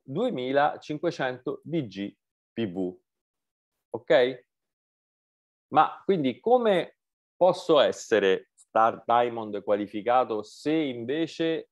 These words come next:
non sono, eh, non ho raggiunto questi duemilacinquecento D G P V? Anche qui un'altra fantastica soluzione del nostro piano dei compensi, il sistema prende in prestito i punti mancanti dalle linee,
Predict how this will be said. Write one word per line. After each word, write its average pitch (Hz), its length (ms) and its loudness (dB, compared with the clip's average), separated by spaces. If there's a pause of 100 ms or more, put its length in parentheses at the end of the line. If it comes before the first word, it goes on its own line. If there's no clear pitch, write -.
(120)
non 117 200 -8
sono, 139 720 -4
eh, 90 680 -8 (240)
non 113 200 -6
ho 139 120 2
raggiunto 120 760 -2 (160)
questi 120 320 -4
duemilacinquecento 110 1080 -6
D 92 180 -12
G 98 200 -14
P 180 140 -10
V? 226 240 -8 (720)
Anche 104 380 -4
qui 226 160 -6
un'altra 107 460 -4
fantastica 101 640 -4
soluzione 101 580 -6
del 95 140 -8
nostro 110 380 -6
piano 110 260 -6
dei 160 120 -6
compensi, 180 760 -6 (400)
il 117 120 -8
sistema 165 520 -2
prende 151 300 -2
in 208 100 -8
prestito 107 640 -4
i 120 140 -8
punti 190 400 -4
mancanti 120 840 -4 (360)
dalle 95 320 2
linee, 107 640 0